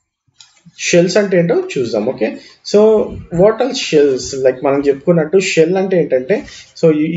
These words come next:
ఈ shells use చేసే మనము, uh, logging చేస్తాం అనమాట.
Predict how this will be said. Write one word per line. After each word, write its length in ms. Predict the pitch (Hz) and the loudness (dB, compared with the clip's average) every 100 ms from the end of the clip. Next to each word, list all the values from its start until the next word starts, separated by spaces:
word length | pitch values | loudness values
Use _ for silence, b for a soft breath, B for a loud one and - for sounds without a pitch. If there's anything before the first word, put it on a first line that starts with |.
| 170 | 2
ఈ 20 | 180 | 2
shells 280 | 180 170 208 208 | 2 2 0 -2
use 140 | 190 170 | -2 2
చేసే 220 | 202 190 220 175 | 0 2 0 2
మనము, 240 | 175 226 339 226 160 139 | 0 0 -2 -2 0 4
uh, 220 | 135 131 127 | 4 4 4
logging 320 | 135 160 180 156 | 0 0 -4 -2
చేస్తాం 260 | 147 143 120 | -2 -2 -4
అనమాట. 260 | 113 107 | -4 -6